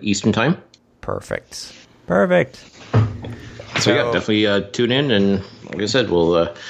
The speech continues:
Speaker 1: we'll, we'll talk more Alouettes football because Lord knows I, I can't get enough of that. I can't get enough of, uh, talking about this team. Uh, hopefully, I can shed some positive light on it still, but, uh, I just hope it's not gonna be more, more questions than answers again.
Speaker 2: Yeah,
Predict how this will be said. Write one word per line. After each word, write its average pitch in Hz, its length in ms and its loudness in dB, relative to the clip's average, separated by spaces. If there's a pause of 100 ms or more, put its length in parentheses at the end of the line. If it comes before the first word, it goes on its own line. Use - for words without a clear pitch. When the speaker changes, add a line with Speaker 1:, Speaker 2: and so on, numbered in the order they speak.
(380)
Speaker 1:
we'll, 82 220 0
we'll 95 120 2
talk 113 220 -2
more 117 120 2
Alouettes 117 340 2
football 101 300 -2
because 85 460 -4
Lord 98 160 0
knows 101 240 2
I, 95 200 2 (240)
I 85 160 -6
can't 104 180 0
get 107 100 2
enough 110 200 2
of 104 100 4
that. 85 240 0
I 82 140 -8
can't 92 260 -4
get 98 80 2
enough 98 240 0
of, 101 260 -2
uh, 98 280 0
talking 117 260 -2
about 123 140 2
this 117 160 -2
team. 131 360 2
Uh, 90 220 2 (420)
hopefully, 120 320 0
I 104 60 2
can 98 400 0 (320)
shed 104 280 0
some 117 140 2
positive 113 360 2
light 117 200 2
on 117 160 2
it 107 240 -2
still, 120 360 0
but, - 360 -4
uh, 82 260 2 (420)
I 85 100 -2
just 85 240 -4
hope 95 180 0
it's - 180 0
not 95 200 0
gonna 101 80 2
be 95 100 2
more, 95 400 0
more 101 160 0
questions 117 360 0
than 110 100 0
answers 90 340 0
again. 82 320 0 (140)
Speaker 2:
Yeah, 92 180 -8